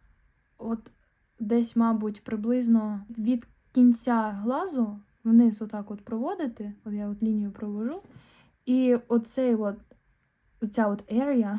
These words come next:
оця область у вас потрібна буде вся в рум'янах. Сирени, як ми бачимо, в неї починаються рум'яна отут,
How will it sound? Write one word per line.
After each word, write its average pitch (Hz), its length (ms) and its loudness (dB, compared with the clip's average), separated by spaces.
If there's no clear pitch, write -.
оця 214 340 -2
область 247 440 -4
у 208 40 -2
вас 208 120 -4
потрібна 226 440 0
буде 226 300 -2
вся 220 540 -8
в 233 340 -6
рум'янах. 190 520 -2
Сирени, 294 460 -2
як 240 240 0
ми 240 100 4
бачимо, 233 440 0
в 214 60 -4
неї 233 180 4
починаються 226 600 -4
рум'яна 220 460 -4
отут, 277 340 -8